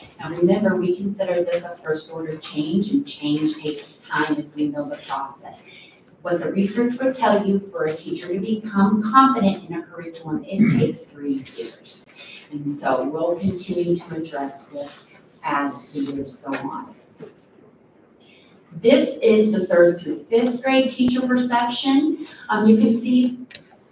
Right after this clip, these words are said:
there is less numbers and they strongly agree, but they do,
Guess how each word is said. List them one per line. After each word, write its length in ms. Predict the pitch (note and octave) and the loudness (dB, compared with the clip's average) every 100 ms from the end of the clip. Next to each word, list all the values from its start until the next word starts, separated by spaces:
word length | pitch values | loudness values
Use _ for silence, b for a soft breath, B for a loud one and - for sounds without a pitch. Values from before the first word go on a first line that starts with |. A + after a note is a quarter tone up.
| b b b | b b b
there 220 | F3+ F3+ | 6 6
is 160 | E3 E3 | 6 4
less 380 | F3 G3 A3 | 4 4 2
numbers 480 | A3+ G3+ G3+ D4 D#4 | 6 6 8 8 6
and 180 | B3 G#3+ | 6 4
they 140 | - | 4
strongly 800 | - - F#3 A3 A#3+ B3 C4+ C4+ | 2 0 2 4 6 6 6 6
agree, 520 | C4+ B3 B3 B3+ C4 - | 6 2 4 6 6 2
but 160 | G#3+ | -2
they 200 | G3+ G3 - | -6 -10 -6
do, 600 | F3 F3 F#3 F#3+ - | 0 2 2 -2 -6